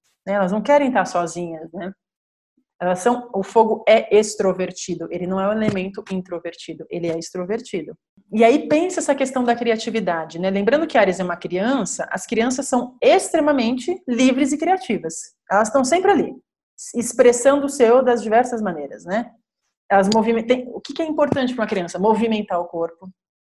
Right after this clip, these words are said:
e criar livremente, né? Assim como isso é essencial pra Áries.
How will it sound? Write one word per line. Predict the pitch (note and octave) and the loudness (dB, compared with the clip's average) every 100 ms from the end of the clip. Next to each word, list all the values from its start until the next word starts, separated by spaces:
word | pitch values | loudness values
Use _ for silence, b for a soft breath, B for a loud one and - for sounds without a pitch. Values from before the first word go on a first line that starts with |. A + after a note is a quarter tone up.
| _ _ _ _ _ | _ _ _ _ _
e | A3 | -6
criar | A3 D4 C4 B3+ | -2 2 4 2
livremente, | C4+ C4+ E4+ F3 E3+ - F#3 _ _ _ _ _ _ | 0 -2 -4 -6 -10 -18 -20 _ _ _ _ _ _
né? | F#3 E3+ A3 - _ _ _ - | -10 -8 -10 -16 _ _ _ -4
Assim | A3+ A3 C4+ | -2 0 0
como | C#4+ C4+ | 2 0
isso | C4+ | 2
é | C4 | 2
essencial | C4 B3+ B3+ A#3+ | 2 0 2 0
pra | A#3+ A3 | 2 2
Áries. | G#3 E3+ - - | 2 -2 -8 -16